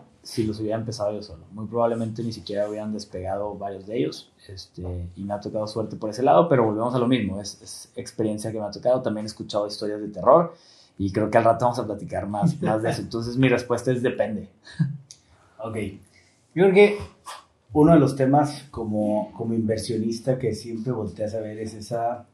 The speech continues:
Speaker 2: esa compatibilidad del equipo, si hay liderazgo, las personalidades del, del, del mismo equipo,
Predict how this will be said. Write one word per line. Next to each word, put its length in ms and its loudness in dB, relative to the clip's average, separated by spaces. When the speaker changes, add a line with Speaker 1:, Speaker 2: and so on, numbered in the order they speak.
Speaker 2:
esa 220 2
compatibilidad 840 0
del 160 -4
equipo, 800 0
si 240 -4
hay 160 0
liderazgo, 1000 2
las 200 -2
personalidades 960 2
del, 200 -4
del, 360 -10
del 120 -10
mismo 260 -6
equipo, 600 -2